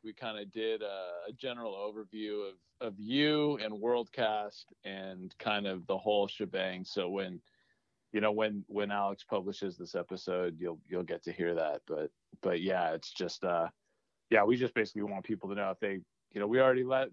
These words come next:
let them in. You guys do the domestic stuff, you do the international stuff, and if they wanna book a trip through you, you know, just how they'd go about it.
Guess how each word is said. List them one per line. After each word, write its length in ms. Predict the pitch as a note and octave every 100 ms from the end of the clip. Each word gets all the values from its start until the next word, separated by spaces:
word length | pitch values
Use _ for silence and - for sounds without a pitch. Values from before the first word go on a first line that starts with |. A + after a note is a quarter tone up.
| - A2
let 220 | B2+ C3+
them 180 | C#3+ B2+
in. 340 | B2+ C3 B2+ A2+
You 140 | A#2
guys 200 | A#2 A#2 A#2+
do 120 | A#2
the 100 | G#2+
domestic 480 | G#2 A2+ A#2+ - A2+
stuff, 280 | - A#2+ A2+
you 80 | A2
do 160 | G2+ G#2
the 120 | G#2
international 560 | G#2 G2+ G#2+ G#2 - G2+
stuff, 320 | - A2 G2+ G2
and 80 | F#2+
if 60 | -
they 80 | G2+
wanna 280 | G2+ G2 F#2 _ -
book 180 | A2+
a 40 | -
trip 340 | - A2+ G#2 _ _
through 140 | A2 G#2
you, 320 | G#2 G2 F#2+
you 100 | F#2 F#2+
know, 160 | F#2
just 200 | F#2 G2
how 200 | - G#2
they'd 220 | G2 F#2+ F#2
go 180 | F2+ E2+
about 320 | E2 E2+ E2+
it. 60 | D2+